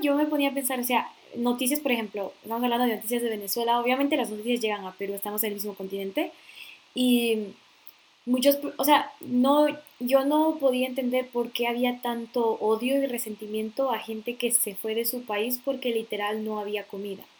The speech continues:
porque literal no te alcanzaba el dinero, porque la inflación estaba tan grande que lo que sea que te pagaban no te iba a alcanzar para comer. Entonces,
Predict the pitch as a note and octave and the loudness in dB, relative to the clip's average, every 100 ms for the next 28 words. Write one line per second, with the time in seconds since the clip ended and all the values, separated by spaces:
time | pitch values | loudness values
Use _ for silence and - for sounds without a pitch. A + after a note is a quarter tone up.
0 | _ - _ _ A#3 A#3+ A3+ A#3+ A3 A3 | _ -20 _ _ 4 4 4 4 4 2
1 | G#3+ G#3+ A3 A#3+ C#4+ D4 A#3+ A#3 A3+ A3+ | -2 2 8 8 8 4 0 -2 -2 -2
2 | B3 A3+ A3+ G#3+ A3 G#3 G#3+ G#3 G3 G#3 | -2 -2 0 0 -2 -4 -2 -2 -4 -6
3 | A3 G#3+ G#3+ G#3+ A#3 B3 B3+ C4 C4 B3 | -2 -2 -2 -4 -2 -2 0 0 2 2
4 | A#3+ A#3+ D#4+ E4 C#4+ A#3+ G#3+ - - - | 2 2 2 2 0 0 -2 -14 -20 -20
5 | - B3+ B3 A#3+ B3+ C4 D4 D4+ A#3+ A#3 | -6 2 4 4 2 2 2 2 2 4
6 | B3+ B3 B3 B3 C4+ C4 G#3+ A#3 A#3 A#3+ | 4 4 2 4 2 2 2 2 2 0
7 | A#3 - G#3 A#3+ A#3 - A#3+ C4+ D4+ D4+ | -2 -4 -4 -2 -2 -2 0 4 4 4